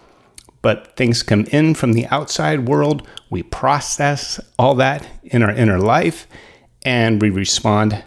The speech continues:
out in the outer world, and it comes back in again. But my premise is, and this is based on over forty years of research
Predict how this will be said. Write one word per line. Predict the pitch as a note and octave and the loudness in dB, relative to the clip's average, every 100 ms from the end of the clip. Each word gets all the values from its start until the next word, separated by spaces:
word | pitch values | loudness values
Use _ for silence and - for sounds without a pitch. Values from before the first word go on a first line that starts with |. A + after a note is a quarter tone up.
| _ - | _ -4
out | A2 G#2 - - | -2 -2 -6 -2
in | A2+ | 0
the | A#2+ - | 0 2
outer | D3 D3+ | 2 2
world, | A#2+ A#2+ B2 A#2 | 2 4 4 2
and | A2+ | 0
it | A#2 | 0
comes | - A2+ G#2 | 0 0 0
back | - F2 - | -2 -4 -2
in | - G2+ | 2 2
again. | E2+ E2+ D2+ - _ - - _ _ _ | 2 -4 -8 -12 _ -20 -20 _ _ _
But | G2+ | -6
my | G2 F2 | -4 -4
premise | - F3 G#3+ F3+ | 0 0 2 0
is, | C3+ B2+ D3+ - - | 2 4 2 -2 -4
and | G#2+ G#2+ | 0 2
this | A#2 | 2
is | C#3 | 0
based | C#3+ C#3 - | 2 2 0
on | A#2 A#2 A2+ A2+ A2 | 0 2 4 4 4
over | G2+ A#2+ | 4 2
forty | - D#3 | 2 2
years | C#3+ C#3 B2 | 4 2 2
of | F#2+ G#2 | 0 2
research | D3 - D3+ C#3+ - | 2 2 0 0 -6